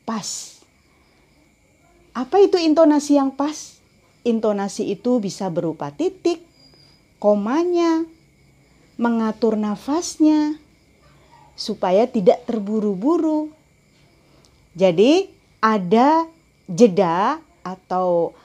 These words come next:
eh, berhenti sejenak, atau mengatur nafas,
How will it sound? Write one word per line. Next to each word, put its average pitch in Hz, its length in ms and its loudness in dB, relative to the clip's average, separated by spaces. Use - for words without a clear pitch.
eh, 170 600 0
berhenti 208 520 2
sejenak, 254 840 0
atau 202 320 -4
mengatur 190 560 -4
nafas, 254 800 -2